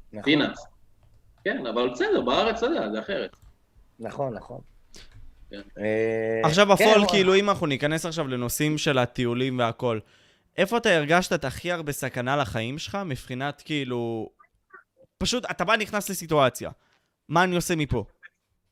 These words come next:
Speaker 2: ב-, בסטנים, בקזחסטן, אה, אה, טורקמניסטן, שאין, אין כניסה לישראל. אם אני נכנסתי עם מטריה של...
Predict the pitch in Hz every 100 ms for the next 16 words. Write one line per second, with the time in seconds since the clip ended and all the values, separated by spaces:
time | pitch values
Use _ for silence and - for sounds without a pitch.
0 | _ _ _ _ _ _ 110 110 123 117
1 | 143 143 98 95 - _ _ _ 98 110
2 | 110 110 110 107 104 - 110 104 107 -
3 | 143 139 139 131 - - 107 107 107 104
4 | 104 104 104 - _ _ 104 104 104 107
5 | 127 135 127 120 120 143 135 139 143 151
6 | 156 156 139 127 117 117 110 123 139 131
7 | 135 139 135 113 110 117 127 - 120 110